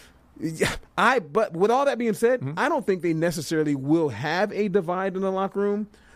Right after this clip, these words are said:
Speaker 1: Uh, something that I saw, which I really appreciated, Teddy Bruschi talked about this,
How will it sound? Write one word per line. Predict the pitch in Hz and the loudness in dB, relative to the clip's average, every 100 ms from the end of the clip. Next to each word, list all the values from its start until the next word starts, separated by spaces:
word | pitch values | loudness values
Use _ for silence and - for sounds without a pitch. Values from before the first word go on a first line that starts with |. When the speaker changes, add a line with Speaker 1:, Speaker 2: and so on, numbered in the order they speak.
| - | -2
Speaker 1:
Uh, | 143 151 135 | 0 0 0
something | 220 214 196 | 0 0 0
that | 185 | 0
I | 180 | 0
saw, | 165 196 185 185 180 - _ | 0 2 2 2 0 -8 _
which | 147 160 | -4 0
I | 160 | 0
really | 147 156 185 175 | 2 4 4 2
appreciated, | 151 175 180 185 175 170 143 | -2 -2 -2 2 2 2 0
Teddy | 196 190 | -2 0
Bruschi | 147 196 - 147 | 0 -2 -2 -2
talked | 156 127 127 | -2 -2 -2
about | 123 120 | -2 0
this, | 135 123 | 0 -2